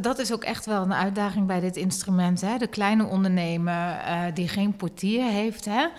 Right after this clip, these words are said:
Eh, nou, die ziet dan al vaak dat zo'n gast toch naar binnen glipt, hè. Maar,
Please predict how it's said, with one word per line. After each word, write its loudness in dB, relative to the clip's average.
Eh, 0
nou, 0
die -2
ziet -4
dan 0
al 0
vaak 0
dat -4
zo'n -2
gast -6
toch -6
naar 2
binnen 0
glipt, -4
hè. 0
Maar, 2